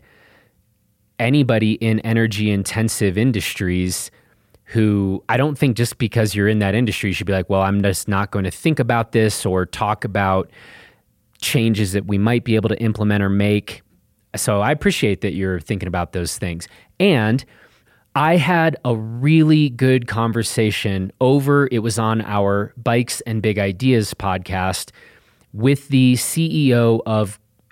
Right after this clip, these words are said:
an organization called Climate Neutral. And I know, Paul, you've already listened to that conversation, but for anybody who has not listened to that yet, go check out our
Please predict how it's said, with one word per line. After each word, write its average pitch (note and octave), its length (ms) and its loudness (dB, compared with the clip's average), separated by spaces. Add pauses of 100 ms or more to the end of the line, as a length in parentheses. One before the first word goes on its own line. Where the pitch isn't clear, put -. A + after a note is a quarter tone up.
an G#2+ 180 -2
organization A2 640 0
called G2 320 -4
Climate G2+ 500 -6
Neutral. B2 600 0 (800)
And A2+ 600 0 (200)
I B2 60 0
know, C3 140 4
Paul, C3 240 2
you've C#3 280 2
already B2+ 380 4
listened A2+ 300 2
to G#2 60 0
that G#2 200 0
conversation, B2 880 0 (380)
but B2 160 0
for B2 300 -2
anybody D3 560 2
who A#2+ 180 0
has F#2+ 260 -6
not G2+ 440 -4
listened D3+ 320 0
to D3+ 60 0
that D#3 280 2
yet, E3 380 0 (480)
go D3+ 420 4
check C#3+ 400 -2
out A#2 380 0
our G#2 440 0